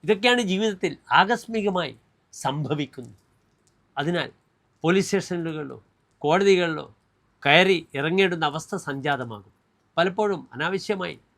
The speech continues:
ചെറിയൊരു നിസ്സാര കാര്യത്തിന് കളവ് പറഞ്ഞാൽ ജീവിതത്തിൽ അങ്ങേയറ്റം വരെ കളവ് പറയേണ്ടുന്നൊരവസ്ഥയും അവിടെ വരും. അതിനാൽ വളരെ ശ്രദ്ധിച്ച് തൻ്റെ ഐഡന്റിറ്റി കാത്തു സൂക്ഷിക്കാൻ മകരൻ രാശിക്കാർ ശ്രമിക്കണം. വ്യക്തിപരമായി വളരെയധികം ഞാൻ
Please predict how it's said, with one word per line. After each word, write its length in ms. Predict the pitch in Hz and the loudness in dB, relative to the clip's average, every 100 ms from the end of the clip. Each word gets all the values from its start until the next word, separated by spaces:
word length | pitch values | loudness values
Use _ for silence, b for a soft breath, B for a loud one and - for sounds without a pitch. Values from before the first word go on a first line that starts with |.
| _ _ _ _ | _ _ _ _
ചെറിയൊരു 360 | - 185 226 214 | -2 2 2 2
നിസ്സാര 300 | 190 208 208 214 202 | 2 4 6 6 4
കാര്യത്തിന് 380 | 196 196 190 185 | 2 0 -2 0
കളവ് 220 | 160 175 156 | 2 2 0
പറഞ്ഞാൽ 280 | 139 123 98 _ _ _ - | -4 -6 -14 _ _ _ -8
ജീവിതത്തിൽ 440 | 135 202 190 190 160 - _ _ - | 0 2 2 -2 -4 -10 _ _ -4
അങ്ങേയറ്റം 880 | 151 180 208 233 247 226 165 226 202 | -2 -2 -2 2 4 4 2 0 0
വരെ 180 | 190 165 - | 0 -2 0
കളവ് 180 | 156 185 185 | 0 2 0
പറയേണ്ടുന്നൊരവസ്ഥയും 840 | 175 165 160 147 147 - 165 143 131 | -2 -4 -8 -8 -10 -10 -10 -8 -8
അവിടെ 180 | 127 120 | -10 -12
വരും. 180 | 101 _ _ _ 123 | -16 _ _ _ -10
അതിനാൽ 280 | 139 127 - _ _ _ - | -8 -8 -10 _ _ _ -8
വളരെ 200 | 147 175 175 | -6 -6 -6
ശ്രദ്ധിച്ച് 460 | 175 170 180 - - _ - | -6 -6 -6 -12 -20 _ -10
തൻ്റെ 180 | 147 143 143 | -6 -2 -2
ഐഡന്റിറ്റി 480 | 151 160 147 - 117 _ _ _ _ _ - | -4 -6 -10 -14 -20 _ _ _ _ _ -4
കാത്തു 240 | 165 175 208 | -2 -2 -4
സൂക്ഷിക്കാൻ 460 | 185 175 175 160 139 - _ _ _ _ _ 139 | -4 -6 -8 -8 -8 -10 _ _ _ _ _ -4
മകരൻ 260 | 165 180 165 | -2 0 -2
രാശിക്കാർ 360 | 156 156 156 147 - | -4 -8 -10 -12 -12
ശ്രമിക്കണം. 500 | 131 127 131 120 98 _ - | -8 -6 -4 -6 -8 _ -12
വ്യക്തിപരമായി 540 | 151 220 214 208 202 190 | -6 -2 -2 0 -2 0
വളരെയധികം 560 | 170 196 214 147 135 - _ _ _ _ | -2 -2 -6 -8 -12 -14 _ _ _ _
ഞാൻ 100 | 151 | -10